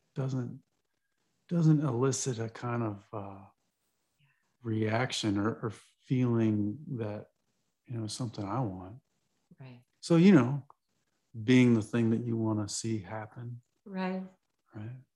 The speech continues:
Speaker 2: Yeah.
Speaker 1: I don't know. I n-, I never f-, felt like I was gonna get much of anywhere. There's so many people that are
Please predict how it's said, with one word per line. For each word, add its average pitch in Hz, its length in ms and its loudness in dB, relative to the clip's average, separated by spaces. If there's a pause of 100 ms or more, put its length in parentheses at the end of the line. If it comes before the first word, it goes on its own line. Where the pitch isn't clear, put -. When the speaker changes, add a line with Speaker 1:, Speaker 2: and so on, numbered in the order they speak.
(320)
Speaker 2:
Yeah. 240 100 -20 (1160)
Speaker 1:
I 123 80 2
don't 117 240 4
know. 101 220 -8 (680)
I 151 140 6
n-, 185 220 4
I 175 140 4
never 170 440 8
f-, - 140 -6 (380)
felt 151 340 4
like 120 260 4
I 117 80 6
was 113 220 2
gonna 107 260 -4
get 113 360 -4 (100)
much 113 340 -4
of 110 120 -4
anywhere. 110 400 0
There's 110 220 -4
so 165 180 6
many 120 260 6
people 107 480 -4
that 107 160 -4
are 104 240 -12